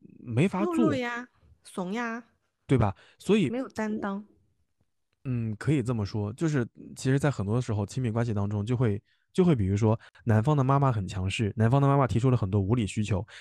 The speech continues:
Speaker 1: 然后，呃，女生就跟男生说怎么怎么样，你要，你要在这个当中斡旋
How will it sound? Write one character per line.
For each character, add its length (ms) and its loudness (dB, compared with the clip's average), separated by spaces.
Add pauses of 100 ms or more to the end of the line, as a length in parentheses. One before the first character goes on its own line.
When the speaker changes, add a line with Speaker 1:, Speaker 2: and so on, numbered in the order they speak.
(160)
Speaker 1:
然 120 2
后， 220 2 (380)
呃， 220 -2
女 180 2
生 200 4
就 120 0
跟 120 2
男 140 0
生 160 2
说 280 0
怎 140 -6
么 120 -2
怎 100 -2
么 80 -2
样， 180 2
你 60 -4
要， 200 0
你 100 -2
要 200 0
在 140 2
这 80 -2
个 80 -2
当 160 0
中 160 0
斡 160 2
旋 200 -4